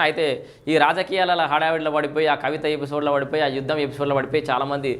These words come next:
కన్ఫ్యూజ్ అయిపోతున్నారు. మనం మాత్రం అట్లాంటి వార్తలను, అప్‌డేట్స్‌ని ఎక్కడ కూడా మిస్ చేస్తలేము. So, ఈ వైడీ న్యూస్ వేదికగా అన్ని అప్‌డేట్స్ ఉంటాయి. జూన్ మూడు నుంచి ఇరవై వరకు రెవెన్యూ సదస్సులు నిర్వహిస్తారట. ఇక్కడ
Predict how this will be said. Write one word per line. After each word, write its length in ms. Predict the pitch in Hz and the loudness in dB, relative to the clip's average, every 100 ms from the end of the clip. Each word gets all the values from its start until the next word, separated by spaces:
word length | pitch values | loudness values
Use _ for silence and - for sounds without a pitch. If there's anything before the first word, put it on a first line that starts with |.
| - - - - | -8 -20 -8 -2
కన్ఫ్యూజ్ 280 | 135 165 175 | 0 0 0
అయిపోతున్నారు. 400 | 165 160 180 180 | 0 0 -2 -2
మనం 160 | 160 156 151 | 0 0 0
మాత్రం 220 | 151 156 | 0 -2
అట్లాంటి 240 | 143 143 127 | -2 -2 0
వార్తలను, 360 | 135 - 160 147 | -2 0 0 0
అప్‌డేట్స్‌ని 340 | 127 151 151 131 | 0 -2 -4 -6
ఎక్కడ 140 | 143 139 | -2 0
కూడా 100 | 131 127 | 0 -4
మిస్ 120 | 139 | -2
చేస్తలేము. 460 | 156 147 143 196 - - - - | -2 0 -4 -4 -10 -16 -8 0
So, 100 | 170 151 | 2 2
ఈ 20 | 156 123 127 | -2 0 2
వైడీ 260 | 185 196 185 | 4 2 0
న్యూస్ 140 | 160 160 | -2 -2
వేదికగా 300 | 160 143 160 | -2 0 -2
అన్ని 140 | 143 160 | 0 -4
అప్‌డేట్స్ 260 | 139 139 135 123 | -2 -6 -6 -4
ఉంటాయి. 200 | 190 240 - - - 143 | -4 -4 -10 -18 -10 -2
జూన్ 200 | 214 277 254 | 0 2 2
మూడు 160 | 240 214 | 2 2
నుంచి 140 | 202 247 | -2 0
ఇరవై 160 | 202 220 202 | 2 4 2
వరకు 160 | 202 170 | 2 0
రెవెన్యూ 200 | 180 196 185 | 0 -2 -2
సదస్సులు 260 | 165 156 143 | -4 -4 -2
నిర్వహిస్తారట. 420 | 135 131 120 120 | 0 -2 -2 -2
ఇక్కడ 200 | 190 | 0